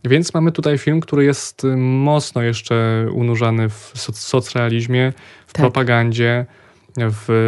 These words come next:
Speaker 1: w, jednak też zakłamywaniu trochę historii.
Speaker 2: Tak, ale wiesz co, tak i nie.
Speaker 1: Mhm.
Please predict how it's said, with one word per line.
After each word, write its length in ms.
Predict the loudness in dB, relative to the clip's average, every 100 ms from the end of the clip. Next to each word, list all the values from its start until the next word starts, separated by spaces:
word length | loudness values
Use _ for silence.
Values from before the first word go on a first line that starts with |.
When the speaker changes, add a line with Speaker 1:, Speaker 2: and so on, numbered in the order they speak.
| 2 2 0 0 -2 -6
Speaker 1:
w, 120 | -12 _ -6 -6 -6 -6 -6 -6 0
jednak 400 | 2 4 2 0
też 200 | 0 0
zakłamywaniu 540 | 0 -2 0 0 0
trochę 280 | -2 -4 -6
historii. 560 | -6 -6 -2 0 0 -4 -8 _ _ -10 2
Speaker 2:
Tak, 520 | 4 4 2 -2 -2
ale 240 | 2 2 4
wiesz 220 | 0 0
co, 160 | 0
tak 340 | 2 2 0 -2
i 80 | 2
nie. 360 | 6 6 4 0 -10 _ _
Speaker 1:
Mhm. 260 | -2 0